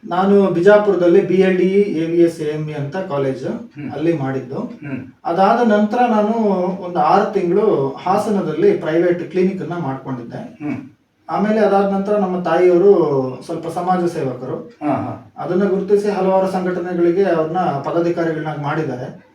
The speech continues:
Speaker 2: ಯಾರ ನಿಮ್ಮ ತಾಯಿಯವ್ರನ್ನ
Speaker 1: ನಮ್ಮ ತಾಯಿಯವ್ರನ್ನ.
Speaker 2: ವಿವಿಧ ಸಂಘಟನೆಗಳ
Speaker 1: ಹಾ.
Speaker 2: ಪದಾಧಿಕಾರಿಯಾಗಿ?
Speaker 1: ಹಾ, ತಾಲೂಕಿನ
Speaker 2: ಬಹುಶಃ ಅವರ ಸೇವಾ ಭಾವನೆ,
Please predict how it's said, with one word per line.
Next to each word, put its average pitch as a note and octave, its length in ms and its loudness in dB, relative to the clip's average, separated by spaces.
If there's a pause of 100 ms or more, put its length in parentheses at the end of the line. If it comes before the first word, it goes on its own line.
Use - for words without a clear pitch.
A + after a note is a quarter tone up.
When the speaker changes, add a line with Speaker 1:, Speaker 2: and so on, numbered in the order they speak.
(160)
Speaker 2:
ಯಾರ F3 180 2
ನಿಮ್ಮ D#3+ 200 2
ತಾಯಿಯವ್ರನ್ನ E3 500 4
Speaker 1:
ನಮ್ಮ E3 100 0
ತಾಯಿಯವ್ರನ್ನ. C#3+ 520 -2
Speaker 2:
ವಿವಿಧ F3+ 340 2
ಸಂಘಟನೆಗಳ E3 560 2
Speaker 1:
ಹಾ. - 180 2
Speaker 2:
ಪದಾಧಿಕಾರಿಯಾಗಿ? D3+ 680 2
Speaker 1:
ಹಾ, C3+ 160 -4
ತಾಲೂಕಿನ E3+ 600 2
Speaker 2:
ಬಹುಶಃ F#3+ 220 4
ಅವರ F3 280 6
ಸೇವಾ F#3+ 360 4
ಭಾವನೆ, E3+ 560 4